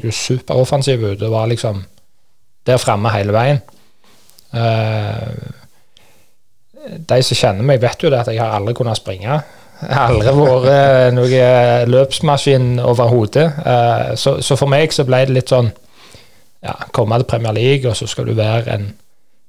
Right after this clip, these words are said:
venstre bekk som skal bombe opp og ned langs linja. Det var ikke helt i, jeg, jeg, jeg, i hvert fall når jeg tenker på det i dag, så var det jo egentlig helt idiotisk.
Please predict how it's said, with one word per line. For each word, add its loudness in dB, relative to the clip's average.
venstre -2
bekk -2
som -8
skal -6
bombe -4
opp -4
og -2
ned -2
langs -6
linja. -2
Det -4
var -4
ikke -6
helt -10
i, -8
jeg, -6
jeg, -2
jeg, 0
i -2
hvert 2
fall 2
når 2
jeg 0
tenker -2
på 2
det 4
i 4
dag, 2
så -2
var 2
det 2
jo 4
egentlig 0
helt 0
idiotisk. 0